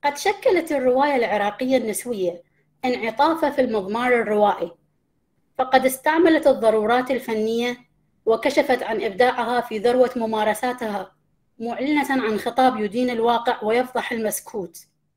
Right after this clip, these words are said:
عبر تمظهره المرير والمفجع في تفاصيل الحياة اليومية للإنسان المقهور والمقموع، فضلا عن استعمالها التقنيات الفنية.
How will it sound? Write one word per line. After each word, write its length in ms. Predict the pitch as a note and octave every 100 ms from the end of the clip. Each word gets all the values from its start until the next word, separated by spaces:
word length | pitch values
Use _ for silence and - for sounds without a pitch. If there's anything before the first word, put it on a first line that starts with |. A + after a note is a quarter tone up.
| _ _ _ _ _ _ _ _ _ _ _ _ -
عبر 240 | A#3 B3
تمظهره 680 | A#3 B3+ B3+ C4+ C4 D4 C4+
المرير 420 | C4+ A3 A3+ C4
والمفجع 560 | A#3+ A3+ A#3 G#3 F3 -
في 160 | - -
تفاصيل 500 | - G#3+ F#3 C4+ C4
الحياة 360 | - A#3+ A#3+
اليومية 680 | A#3 A#3+ A#3 B3 G3+ F3+ F#3+ A#3 A#3
للإنسان 680 | A#3+ B3+ A3 C4 A3+ G3
المقهور 520 | G#3 G#3 G#3 - D4+ C#4+
والمقموع، 580 | A#3 G3+ G3 F3+ - _ _ _ _ _ _ _
فضلا 500 | - D#4+ D#4+ E4 D#4
عن 140 | C4 B3
استعمالها 1000 | - A#3+ A#3 C4+ D4 B3+ C#4 C#4 -
التقنيات 720 | A#3 - A3 A3+ G#3+ A3+ C4+ C4+
الفنية. 680 | B3+ A#3 G#3 G#3 F3 F3+